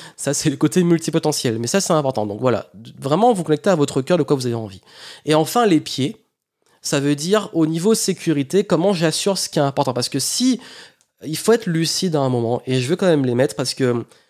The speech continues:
si vous n'avez pas assez d'argent pour remplir le frigo, pour juste avoir le, au moins ce qu'il faut pour vivre, vous allez être en mode survie. En mode survie, on va, on, quand on est en mode survie, on n'est pas en mode vie. Quand on est en mode survie,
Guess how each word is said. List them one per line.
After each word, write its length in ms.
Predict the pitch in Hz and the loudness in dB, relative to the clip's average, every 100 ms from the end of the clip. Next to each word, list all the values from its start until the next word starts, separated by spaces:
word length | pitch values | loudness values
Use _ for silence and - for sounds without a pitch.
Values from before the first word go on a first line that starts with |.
| _ _ | _ _
si 280 | - - 202 | -10 -2 0
vous 120 | 175 | 4
n'avez 180 | 165 147 | 6 4
pas 220 | 147 196 | 4 2
assez 280 | 190 165 160 | 2 0 -2
d'argent 440 | 143 135 135 151 147 | 0 0 2 0 0
pour 160 | 127 | 0
remplir 260 | 120 123 147 | 0 2 2
le 140 | 131 | 2
frigo, 400 | 127 131 131 147 | 0 -4 0 0
pour 260 | 131 123 117 | 0 -4 -6
juste 200 | 143 160 | -4 -2
avoir 260 | 135 127 | 0 2
le, 240 | 123 120 113 | 2 0 -2
au 100 | 156 | 0
moins 160 | 147 180 | 2 2
ce 100 | 175 | 0
qu'il 140 | - | -4
faut 140 | 156 151 | -4 -2
pour 220 | 139 120 | -2 -2
vivre, 360 | 117 170 160 110 - - - - | -2 -4 -2 -6 -12 -20 -20 -8
vous 140 | 131 | 0
allez 280 | 143 143 - _ _ | 0 0 -6 _ _
être 220 | 175 185 | -2 0
en 60 | 156 | 2
mode 180 | 143 139 | 2 0
survie. 500 | - 156 147 143 139 | -2 -2 -2 -2 0
En 120 | 123 | 2
mode 180 | 139 156 | 2 0
survie, 480 | - 160 147 147 190 | 0 0 0 0 0
on 60 | |
va, 200 | 151 135 - | 0 -2 -8
on, 320 | 139 131 123 - - - - | -6 -4 -6 -10 -20 -20 -4
quand 100 | 196 | 2
on 140 | 208 | 4
est 20 | 208 | 4
en 100 | 175 | 4
mode 160 | 165 | 2
survie, 420 | - 170 151 151 | 2 0 0 0
on 80 | 185 | 0
n'est 80 | 143 | 0
pas 120 | 135 | 0
en 60 | 143 | -2
mode 160 | 123 | -2
vie. 240 | 117 113 - - _ _ _ _ | -4 -10 -14 -20 _ _ _ _
Quand 120 | - | 0
on 80 | 175 | 2
est 40 | 170 | 4
en 60 | |
mode 200 | 151 143 | 4 2
survie, 560 | - 147 135 135 170 | 0 0 0 -2 -6